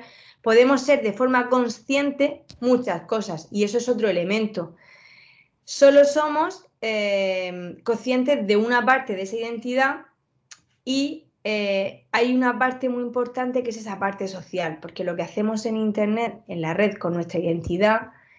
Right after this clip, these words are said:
es principalmente relacionarnos con otros. Y hay varias partes, la que yo aporto y la que los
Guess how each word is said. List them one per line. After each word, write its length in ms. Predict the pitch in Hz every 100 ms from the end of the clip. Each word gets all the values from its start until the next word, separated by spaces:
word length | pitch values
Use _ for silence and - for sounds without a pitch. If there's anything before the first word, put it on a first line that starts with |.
| _
es 160 | - 214
principalmente 840 | 220 226 233 220 226 233 233 254
relacionarnos 720 | 240 196 190 190 196 202 196
con 200 | - 190
otros. 460 | 277 226 170 165 - _ _ _
Y 140 | 220 220
hay 120 | 247
varias 320 | 247 214 185
partes, 540 | - 254 254 196 175
la 160 | - 175
que 120 | 180
yo 120 | 185
aporto 760 | 202 202 247 254 269 311 415 _ -
y 120 | 220
la 160 | 196
que 80 | 190
los 240 | 196 196